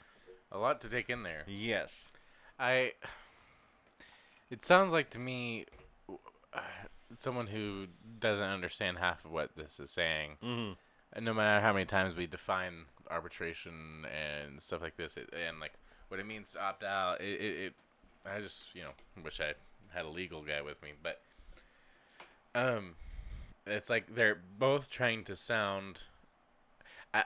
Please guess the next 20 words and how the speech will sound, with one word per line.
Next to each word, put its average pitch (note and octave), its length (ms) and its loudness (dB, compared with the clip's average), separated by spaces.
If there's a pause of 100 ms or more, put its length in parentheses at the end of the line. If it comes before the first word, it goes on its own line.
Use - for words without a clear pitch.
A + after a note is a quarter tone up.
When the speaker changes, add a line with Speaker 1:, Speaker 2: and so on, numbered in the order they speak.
Speaker 1:
I C3 100 4
don't E3+ 160 2
wanna F3+ 200 0
say B2 220 2
that G#2 180 4
it's F2 180 -2
nefar-, F#2+ 380 0 (240)
any A2 160 0
of F#2 80 0
this F#2 180 -4
is F2+ 100 -6
nefarious. D#2+ 540 2
It G#2 60 -4
might A2 260 2
be, C#2+ 140 -6
but E2 280 2 (400)
it G2 100 -4
sounds C3+ 180 4
like B2 140 2
they're A2 120 0